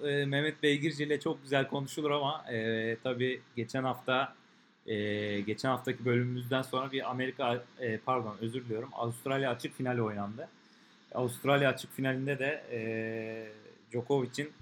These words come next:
e, Nadal'a karşı bir zaferini izledik. Gerçekten, e, sirkülese etti yani Djokovic. E, Mehmet bu konuya daha fazla değinmek istiyor. Belki onunla özel bir program da yaparız. E, ama burada Djokovic'in, e,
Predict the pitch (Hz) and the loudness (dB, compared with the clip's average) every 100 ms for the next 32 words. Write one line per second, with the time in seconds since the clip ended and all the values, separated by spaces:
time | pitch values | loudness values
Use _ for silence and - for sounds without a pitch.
0 | - - 110 127 127 123 120 117 110 127 | -18 -10 -2 0 2 2 4 4 2 -2
1 | 120 113 110 120 120 120 107 98 - - | -4 2 2 4 4 4 2 0 -2 -6
2 | - - - 113 113 - 113 - 127 131 | -20 -18 2 8 8 6 2 4 2 2
3 | 107 107 104 104 104 101 - - 127 127 | 0 2 4 4 2 2 0 4 4 8
4 | 127 123 139 123 - 101 98 95 101 - | 6 10 8 8 4 6 6 4 0 0
5 | 107 139 - - - - - - - 110 | 0 0 -8 -16 -20 -20 -20 -18 -2 2
6 | 107 110 110 113 127 147 143 - 127 131 | 4 6 6 8 10 10 8 -8 -4 4
7 | 151 147 147 143 143 143 147 143 143 139 | 8 10 10 12 12 12 10 10 12 12
8 | 143 151 - - 160 147 151 139 139 - | 12 8 4 2 8 10 10 8 8 6
9 | 143 131 139 139 127 139 135 135 139 135 | 6 6 6 8 8 8 8 6 8 10
10 | 139 139 131 120 120 131 - - - - | 8 8 10 10 8 4 2 -10 -16 -18
11 | - - - 117 110 110 113 123 139 131 | -18 -18 2 8 10 10 8 10 8 8
12 | 147 143 143 160 - - 117 120 135 151 | 8 12 12 12 6 -4 8 10 12 12
13 | 143 143 143 160 - - - - 113 113 | 12 8 2 2 -10 -18 -8 4 10 12
14 | 113 113 | 12 10